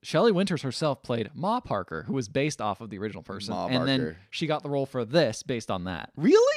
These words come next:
Speaker 1: Which is really funny.
Speaker 2: I didn't know
Speaker 1: And
Speaker 2: that.
Speaker 1: the opening scene is amazing of her introduction. It's literally like,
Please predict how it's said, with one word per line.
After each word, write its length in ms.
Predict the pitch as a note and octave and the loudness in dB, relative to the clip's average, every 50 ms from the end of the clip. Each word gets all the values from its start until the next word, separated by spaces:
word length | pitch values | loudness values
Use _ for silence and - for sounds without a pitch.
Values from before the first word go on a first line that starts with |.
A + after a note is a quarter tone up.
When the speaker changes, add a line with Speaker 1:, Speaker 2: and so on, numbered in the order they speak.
| C#5+ | 2
Speaker 1:
Which 80 | - D3 | 0 0
is 140 | C3 A2+ A2 | 0 -2 -2
really 220 | A#2 C#3 C#3 C3 A#2+ | 0 0 0 0 -2
funny. 340 | - - A#2+ A2 F#2+ E2+ - - | -2 -4 -6 -6 -6 -6 -2 2
Speaker 2:
I 120 | G#2+ A#2+ | 4 4
didn't 140 | A#2+ G#2+ G2 | 4 4 4
know 60 | - | 2
Speaker 1:
And 80 | D3 - | 2 4
Speaker 2:
that. 160 | G#2 F#2+ F2 | 4 4 6
Speaker 1:
the 60 | - | 6
opening 340 | F#3+ A#3 A3 C4 B3+ A#3+ G#3+ | 6 6 6 4 0 0 0
scene 300 | - - G3+ F#3 F#3 F#3 F#3 | 0 0 0 0 0 0 -2
is 100 | C#3+ B2 | -2 -2
amazing 520 | C#3 C3 C3 C3+ C#3 C#3+ D3 C#3 C#3 B2 | -2 -2 -2 -2 -2 -2 -2 -2 -2 -4
of 80 | A#2 G#2+ | -4 -2
her 160 | A#2+ C3 C3+ | -2 -2 -2
introduction. 500 | C3 B2 C#3 A2 A#2 A2+ - - E3+ E3 | 0 0 0 2 2 2 2 0 -2 -4
It's 120 | C#3+ - - | -4 -4 -4
literally 260 | B2+ C3 C3+ C3+ C3 | -2 0 0 2 2
like, 240 | B2+ A#2+ A#2+ A2+ | 2 2 2 0